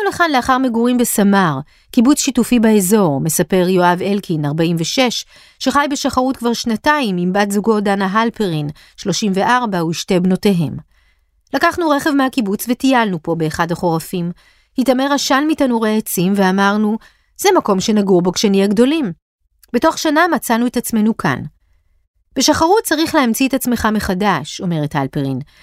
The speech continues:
"זה קשה, אבל זה גם הקסם פה. זה מקום שמכלכל את עצמו.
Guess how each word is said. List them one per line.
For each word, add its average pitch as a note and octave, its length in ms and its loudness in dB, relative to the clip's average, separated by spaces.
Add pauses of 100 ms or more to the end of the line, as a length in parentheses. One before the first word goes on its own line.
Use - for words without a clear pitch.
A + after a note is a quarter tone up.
(180)
"זה E3 120 -4
קשה, A#3 460 0
אבל G#3 120 0
זה G#3+ 120 -2
גם A3+ 160 2
הקסם A#3+ 460 0
פה. - 160 -12 (540)
זה C4 120 0
מקום E4 340 2
שמכלכל C4 680 0
את C4 120 -2
עצמו. G3 380 -2